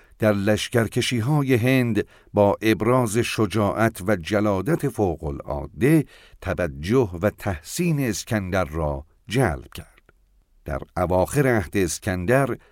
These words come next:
فرمانده سوار نظام وی شد. بعد از مرگ اسکندر به پردیکاس پیوست، اما پنهانی با مخالفان وی سازش کرد و به دنبال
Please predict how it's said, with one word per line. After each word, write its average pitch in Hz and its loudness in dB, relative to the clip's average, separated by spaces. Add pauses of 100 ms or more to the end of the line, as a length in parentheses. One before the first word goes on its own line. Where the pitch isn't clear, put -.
(120)
فرمانده 85 0
سوار 80 -2
نظام 87 0
وی - -10
شد. - -16 (800)
بعد 87 0
از 90 0
مرگ 113 0
اسکندر 107 0 (280)
به 90 0
پردیکاس 95 -2
پیوست، - -12 (360)
اما 107 4 (260)
پنهانی 98 -2 (280)
با 95 2
مخالفان 82 -4
وی 78 -2
سازش 78 -4
کرد 135 0 (300)
و 85 -2
به 78 -2
دنبال 73 -4